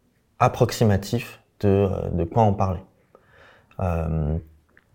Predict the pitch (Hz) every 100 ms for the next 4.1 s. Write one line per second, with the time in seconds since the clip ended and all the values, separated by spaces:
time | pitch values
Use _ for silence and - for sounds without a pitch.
0 | _ - - - 110 92 104 101 120 113
1 | 107 101 95 92 90 - - 147 135 -
2 | 113 - 101 - 107 117 107 113 - 117
3 | 110 - 95 92 90 90 92 87 - 50
4 | 50